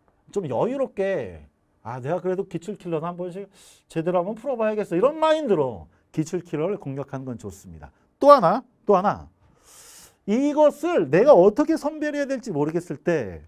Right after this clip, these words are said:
선생님이 도와드릴게요. 알겠지? 기출킬러 중에 진짜로 이거는 중킬러급인데 애들이 삼십 번이라 안 푼 거, 이런 거 있거든.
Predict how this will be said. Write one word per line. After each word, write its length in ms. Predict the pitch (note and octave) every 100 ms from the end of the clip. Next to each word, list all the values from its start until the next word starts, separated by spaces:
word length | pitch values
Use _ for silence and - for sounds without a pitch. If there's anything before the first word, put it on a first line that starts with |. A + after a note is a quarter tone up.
| _
선생님이 280 | - E3 A#2+
도와드릴게요. 680 | G2 G#2+ G#2 G2+ _ B2 _ -
알겠지? 380 | A#2 - E2+ - _ _ _ _
기출킬러 520 | - F#3+ C#4 C4+ C#4+ C4
중에 520 | A#3 A3+ A#3 G3 B2
진짜로 400 | - A#3 C#4+ C4+
이거는 400 | F#3 A3+ A3+ A3
중킬러급인데 1040 | - A3+ F4 E4+ G#3+ D#3+ A2+ G2 A2 G#2+ G2
애들이 160 | A#2+
삼십 320 | A#2+ B3+ B3+
번이라 260 | - B3 F3
안 120 | A2+
푼 180 | - G#3
거, 80 | C3+
이런 140 | D3
거 80 | B2+
있거든. 420 | E2+ B2 D#3+ E2+